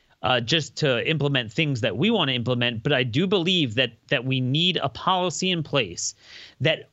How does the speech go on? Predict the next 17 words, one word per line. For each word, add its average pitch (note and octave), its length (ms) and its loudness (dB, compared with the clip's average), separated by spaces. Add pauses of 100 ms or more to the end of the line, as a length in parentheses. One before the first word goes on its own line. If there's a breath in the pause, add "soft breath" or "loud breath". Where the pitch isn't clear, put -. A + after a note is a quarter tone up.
(140)
wherever, C#3 720 2
however F#3+ 680 0
we D#3+ 220 2
obtain D#3+ 440 -2
power C3 520 0
in C#3 180 -2
whatever D3+ 400 0
part E3 260 -2
of C#3+ 80 -4
the C#3+ 80 0
country, A#2+ 600 -4 (640 soft breath)
it F3 100 2
needs F3 260 0
to E3 80 -2
be C#3 120 0
garbage C#3 500 2
in, D#3+ 300 0